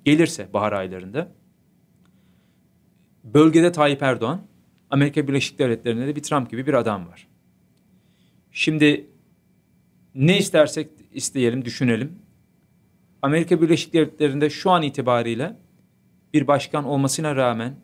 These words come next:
soru işareti kafası, yani etrafımızda soru işaretleri olmasına rağmen nasıl yönetecek,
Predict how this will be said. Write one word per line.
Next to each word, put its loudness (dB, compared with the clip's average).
soru 0
işareti 0
kafası, -12
yani -4
etrafımızda -4
soru -4
işaretleri -4
olmasına -2
rağmen -2
nasıl -2
yönetecek, -6